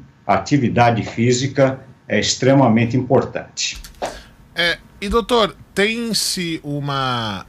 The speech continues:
Speaker 2: uma diferença nos tipos de, de alimentos que têm sido consumidos nesse período? Porque, às vezes, é uma discussão que se coloca muito. Nas escolas,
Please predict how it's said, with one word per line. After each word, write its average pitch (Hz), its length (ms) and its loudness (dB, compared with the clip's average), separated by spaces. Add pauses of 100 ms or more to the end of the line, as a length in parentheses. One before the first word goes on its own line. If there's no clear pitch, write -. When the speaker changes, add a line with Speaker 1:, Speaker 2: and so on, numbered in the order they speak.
(140)
Speaker 2:
uma 123 300 -6
diferença 127 1120 -4
nos 104 300 -6
tipos 127 520 -6
de, 113 340 -6 (800)
de 113 180 -4
alimentos 143 840 0
que - 100 -18
têm 127 180 -6
sido 120 380 -6
consumidos 120 840 -6
nesse 113 240 -6
período? 123 460 -4
Porque, 151 360 -4 (360)
às 160 200 2
vezes, 202 380 2
é 160 60 0
uma 175 120 0
discussão 175 420 -4
que - 80 -6
se - 100 -4
coloca 180 440 0
muito. 156 680 -2
Nas 160 320 2
escolas, 185 1040 0